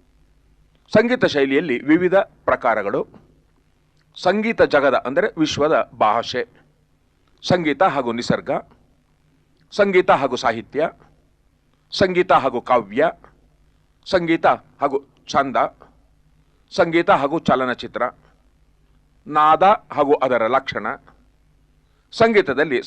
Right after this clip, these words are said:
ಸಮಯದ ವಿಭಜನೆ. ಭಾರತೀಯ ಸಂಗೀತದ ಮೇಲೆ ಪಾಶ್ಚಾತ್ಯ ಸಂಗೀತದ ಪ್ರಭಾವ. ಸಂಗೀತವು ಒಂದು ಕಲೆಯೋ ಅಥವಾ ವಿಜ್ಞಾನವೋ. ಪ್ರಾಚೀನ, ಮಧ್ಯ ಹಾಗೂ ಆಧುನಿಕ ಶ್ರುತಿ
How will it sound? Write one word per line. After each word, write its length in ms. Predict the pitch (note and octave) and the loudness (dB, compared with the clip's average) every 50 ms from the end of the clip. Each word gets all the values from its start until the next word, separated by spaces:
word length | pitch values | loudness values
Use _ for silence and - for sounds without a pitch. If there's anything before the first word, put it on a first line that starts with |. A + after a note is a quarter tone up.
| - | -2
ಸಮಯದ 400 | D#3+ D3 E3 D#3+ D#3 C#3+ B2+ B2 A#2+ B2+ | -2 0 0 2 2 2 2 2 2 2
ವಿಭಜನೆ. 460 | C3 C3 C3+ C3 A2 G#2 G2+ A2 A#3+ - - _ - _ _ _ _ _ _ _ _ _ _ _ _ _ _ _ _ _ - C3+ | 0 0 0 0 -2 -2 -4 -6 -8 -12 -12 _ -20 _ _ _ _ _ _ _ _ _ _ _ _ _ _ _ _ _ -6 0
ಭಾರತೀಯ 440 | D#3 E3+ D#3+ D#3+ - - A3 A#3 G#3+ - | 2 2 4 2 2 0 0 0 2 2
ಸಂಗೀತದ 440 | E3 D3+ D3 D3+ D3 - C3+ B2+ A#2+ B2+ | 0 -2 -2 -4 -6 -6 -4 -4 -4 -2
ಮೇಲೆ 160 | D3+ D#3+ C3 A2 - - | -2 -2 -2 -2 -2 -2
ಪಾಶ್ಚಾತ್ಯ 500 | C#3 C#3+ - - F3+ F3 F3 - F3 D3 D3 | -4 -2 -2 -2 -2 -2 -2 -2 -4 -2 -2
ಸಂಗೀತದ 420 | C3+ C3 B2+ B2+ - D3 C#3+ B2 A2+ - _ _ - | -4 -4 -6 -6 -4 -2 -2 -2 -2 -4 _ _ -2
ಪ್ರಭಾವ. 440 | C3 A#2+ G#2+ F#2+ A2+ G#2 G#2+ B2 D#3+ - _ _ _ _ _ _ _ _ _ _ _ _ _ _ _ _ _ _ _ _ _ - - | -2 -2 0 0 -2 0 0 -2 -6 -8 _ _ _ _ _ _ _ _ _ _ _ _ _ _ _ _ _ _ _ _ _ -2 2
ಸಂಗೀತವು 480 | A3+ A#3+ A#3+ G#3 E3+ - D3+ D#3+ D3+ A#2 A#2 - _ _ _ _ _ _ - D#3 | 2 2 4 4 2 2 2 2 2 0 0 -4 _ _ _ _ _ _ 0 0
ಒಂದು 160 | D3 C#3 B2+ - - - | 2 2 0 0 0 0
ಕಲೆಯೋ 360 | C#3 C3 C#3+ D3+ E3 F3 G3 A#3+ C4+ - _ _ - F3 | 0 0 2 2 2 4 4 2 2 0 _ _ -4 -2
ಅಥವಾ 220 | F3 G3+ F3+ F3 - E3 | 0 2 2 2 2 0
ವಿಜ್ಞಾನವೋ. 560 | D3+ B2 A2 C3 B2 A#2 A2+ A2 A2 B2 C3 A2 D#2+ - _ _ _ _ _ _ _ _ _ _ _ _ _ _ _ _ _ _ _ _ _ _ _ _ _ _ _ _ _ _ _ - | -8 -8 -4 -2 -2 -2 -2 -2 -2 0 -2 -2 -4 -6 _ _ _ _ _ _ _ _ _ _ _ _ _ _ _ _ _ _ _ _ _ _ _ _ _ _ _ _ _ _ _ 0
ಪ್ರಾಚೀನ, 480 | G3 F3+ F3+ F#3 F3+ - F3 E3+ E3+ F3+ F#3 F#3+ G3 F3+ C3+ D3 D3 | 2 4 4 4 2 2 -2 -2 0 2 2 2 2 0 0 0 0
ಮಧ್ಯ 380 | D3 C#3+ A#2 A2 D3+ D3+ D#3 D#3 D#3+ D3+ - - - | 0 0 2 2 4 4 6 6 6 4 2 -2 -4
ಹಾಗೂ 180 | D3 C#3 B2+ C#3 - C#3+ D3+ | -4 -2 -2 0 0 2 2
ಆಧುನಿಕ 300 | D3+ D#3 D3 D3 - C3+ C#3 - - - | 2 2 -2 -2 -2 -4 -4 -4 -4 -8
ಶ್ರುತಿ 280 | D#3+ D#3 D#3 F#3 E3+ | -6 -6 -4 -4 -4